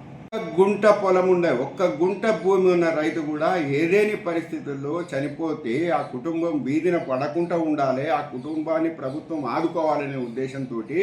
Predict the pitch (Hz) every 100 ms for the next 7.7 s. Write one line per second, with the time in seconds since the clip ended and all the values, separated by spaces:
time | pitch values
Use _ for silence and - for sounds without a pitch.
0 | 214 - - - - - - 151 190 196
1 | 185 175 170 165 151 165 175 175 165 151
2 | 135 139 160 156 185 220 - 151 156 170
3 | 170 160 160 165 208 233 - - - -
4 | - 104 139 190 190 190 185 175 165 170
5 | 185 180 175 175 170 156 180 180 156 180
6 | 190 180 - 175 175 170 156 165 175 175
7 | 170 156 - 170 190 196 180